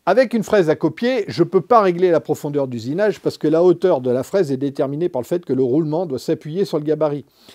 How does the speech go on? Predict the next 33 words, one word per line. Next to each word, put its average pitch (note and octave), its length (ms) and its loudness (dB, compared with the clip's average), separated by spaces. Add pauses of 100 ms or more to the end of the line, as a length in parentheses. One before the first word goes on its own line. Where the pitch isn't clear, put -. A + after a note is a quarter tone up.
(160)
Alors D3+ 180 2
j'utiliserai E3 640 0
une A#3 180 -4
bague F#3 220 4
à D3+ 60 2
copier D#3+ 540 0
et F#3 60 0
une G3+ 100 -2
fraise D3+ 260 -2
droite. A2 380 -12 (320)
Donc F3+ 140 4
je F#3+ 120 0
repars A#3 480 4
de E3 80 -2
la F3 140 2
forme F3 280 -2
finale D#3+ 400 -2
voulue E3+ 520 -2
et A3+ 220 4
je D3 120 -4
reprends G3+ 540 0
ma F#3+ 180 0
commande G#3+ 360 0
de F#3+ 100 4
décalage. C3+ 560 -6 (1800)
Je G2 140 -14
vais D3+ 60 0
encore F#3+ 300 2
choisir F#3 600 4
un F3+ 120 -4
décalage F3 600 0
vers C#3 180 -2
l'extérieur, D#3+ 720 -2